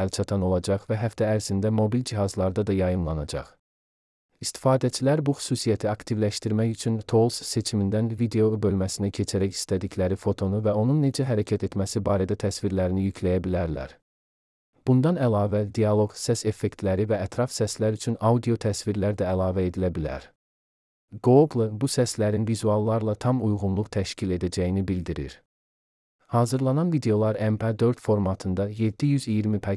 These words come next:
keyfiyyətində və on altı doqquz mənzərə formatında təqdim olunur. Google bu xüsusiyyətin yaradıcı istifadə üçün geniş imkanlar təklif etdiyini bildirir. Adi əşyaları animasiya etmək, rəsmləri və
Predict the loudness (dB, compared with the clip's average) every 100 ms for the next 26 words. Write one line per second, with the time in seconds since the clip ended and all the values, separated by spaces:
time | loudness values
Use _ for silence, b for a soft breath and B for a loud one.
0 | 0 -2 0 -2 -2 -2 0 0 0 2
1 | 2 -2 -2 -6 -2 -2 0 -4 -2 -2
2 | 0 -2 0 0 0 0 -2 -2 -2 -2
3 | -4 -2 -2 -2 -4 -8 -14 _ _ _
4 | _ _ _ _ _ -4 6 8 8 2
5 | 2 0 -2 -6 -2 -2 0 0 2 2
6 | 0 -2 -4 -6 -2 2 2 0 -2 -2
7 | 0 2 2 0 -2 0 -2 0 0 -2
8 | -4 -4 -4 -4 -2 0 0 -2 -4 -6
9 | -6 -10 _ _ _ _ _ _ _ _
10 | b 2 2 2 0 0 2 2 2 0
11 | 0 2 0 0 0 0 0 -2 -2 -2
12 | -2 -2 0 0 0 0